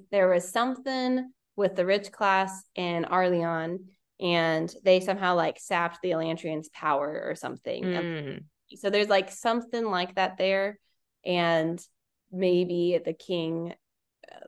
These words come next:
Speaker 1: purposefully made his son become an Elantrian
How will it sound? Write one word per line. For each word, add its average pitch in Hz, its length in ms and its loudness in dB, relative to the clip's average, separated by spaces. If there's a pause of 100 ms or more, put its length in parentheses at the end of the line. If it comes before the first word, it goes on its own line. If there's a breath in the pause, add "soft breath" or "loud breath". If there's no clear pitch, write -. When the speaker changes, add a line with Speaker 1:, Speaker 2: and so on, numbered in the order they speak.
(280)
Speaker 1:
purposefully 277 920 0
made 254 300 0
his 277 200 -2
son 285 640 0
become 269 320 -2
an 269 100 0
Elantrian 302 680 0